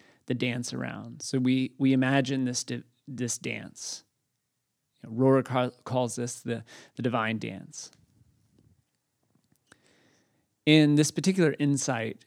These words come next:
she writes, God reveals God's nature in a continuous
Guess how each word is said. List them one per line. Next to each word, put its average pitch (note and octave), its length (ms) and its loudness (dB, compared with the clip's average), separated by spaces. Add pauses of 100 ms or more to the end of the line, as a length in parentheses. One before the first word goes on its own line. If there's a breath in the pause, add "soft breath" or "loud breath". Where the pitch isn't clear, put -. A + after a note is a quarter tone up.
(100)
she - 200 -2
writes, A2+ 460 -4 (100)
God D3 260 4
reveals B2+ 580 0
God's A#2+ 320 -4
nature C3 520 0
in B2+ 140 -6
a B2 60 -6
continuous C3+ 840 -4